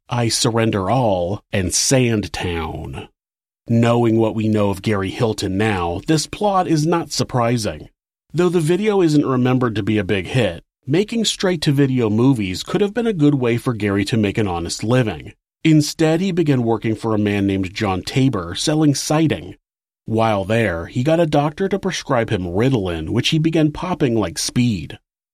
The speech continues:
This life sustained Gary for the next ten years, though he would become angry and violent. He scared John a few times, which led to Gary leaving his employ. In two thousand seven, Gary made the decision to take his dog Dandy and travel around in his Chevy Astro van,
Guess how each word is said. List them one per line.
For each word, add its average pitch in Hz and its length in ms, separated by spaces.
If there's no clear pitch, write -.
This 160 320
life 190 260
sustained 117 640
Gary 107 320
for 107 160
the 98 100
next 95 300
ten 92 260
years, 98 400
though 127 140
he 156 100
would 160 160
become 160 380
angry 156 440
and 90 140
violent. 101 560
He 147 240
scared 131 480
John 101 300
a 82 40
few 101 220
times, 101 480
which 127 160
led 170 360
to 196 60
Gary 190 300
leaving 175 480
his 101 200
employ. 92 680
In 170 180
two 196 220
thousand 156 380
seven, 113 520
Gary 160 300
made 214 220
the 214 80
decision 123 560
to 110 80
take - 280
his 101 160
dog 92 320
Dandy 104 640
and 151 160
travel 170 460
around 131 340
in 110 120
his 95 100
Chevy 98 420
Astro 113 460
van, 80 420